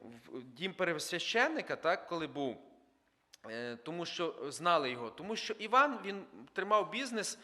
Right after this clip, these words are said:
саме, е, рибу, е, доносив в дім первосвященика.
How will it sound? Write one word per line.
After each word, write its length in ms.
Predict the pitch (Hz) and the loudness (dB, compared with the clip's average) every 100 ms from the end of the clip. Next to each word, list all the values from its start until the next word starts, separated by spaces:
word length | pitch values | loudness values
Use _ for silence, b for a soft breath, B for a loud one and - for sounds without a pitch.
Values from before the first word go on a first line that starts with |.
| B | B
саме, 340 | - 190 185 180 - - | -2 0 2 0 -4 -4
е, 160 | 151 | 0
рибу, 420 | 160 233 196 185 - B B B - | 4 4 4 -2 -4 B B B -8
е, 760 | 113 123 127 127 127 123 120 117 - - - - 131 | -4 0 2 2 0 0 -2 -4 -12 -20 -20 -14 -4
доносив 420 | 170 202 - 180 | 2 4 2 -4
в 80 | 139 | -4
дім 160 | 190 | -6
первосвященика. 1040 | 185 175 160 - 165 - 156 104 95 - | -2 0 0 -2 -2 4 4 4 -4 -10